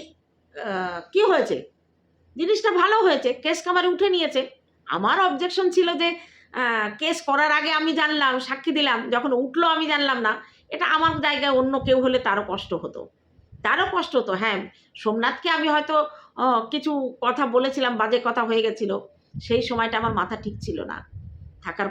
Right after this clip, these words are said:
কথাও না, কারণ আমি একা একটা মানুষ, আমার ব্যাক, ব্যাক সাইড এখন বলতে গেলে কেউ নেই। দুই মেয়ের বিয়ে হয়ে গেছে, সেখানে দাঁড়িয়ে এমন একটা পদক্ষেপ শুধু সোমনাথকে ভালোবেসে নিয়েছিলাম,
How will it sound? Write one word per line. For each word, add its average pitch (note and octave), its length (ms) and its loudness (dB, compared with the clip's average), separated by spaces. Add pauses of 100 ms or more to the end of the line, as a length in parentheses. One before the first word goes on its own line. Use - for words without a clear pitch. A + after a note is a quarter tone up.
কথাও F3 280 -6
না, E3+ 100 -4 (120)
কারণ G#3 240 0 (760)
আমি B3 180 0
একা A3 300 -2
একটা A#3 160 -6
মানুষ, F3 300 -4 (1000)
আমার C#4 340 0
ব্যাক, - 180 -2 (320)
ব্যাক C4 200 0 (260)
সাইড C4 240 0 (120)
এখন C4 160 -4 (400)
বলতে B3 280 2
গেলে B3 140 0
কেউ A#3 220 2
নেই। F#3 180 -4 (880)
দুই A#3 200 -4
মেয়ের A3+ 240 2
বিয়ে A#3 260 2
হয়ে G3+ 160 2
গেছে, F3+ 200 -6 (160)
সেখানে B3 280 0 (100)
দাঁড়িয়ে A#3 260 2 (100)
এমন B3+ 160 0
একটা B3+ 180 -4 (100)
পদক্ষেপ B3+ 460 -2 (480)
শুধু C#4 200 -4 (100)
সোমনাথকে B3 420 -2
ভালোবেসে A#3+ 400 0
নিয়েছিলাম, A3+ 440 0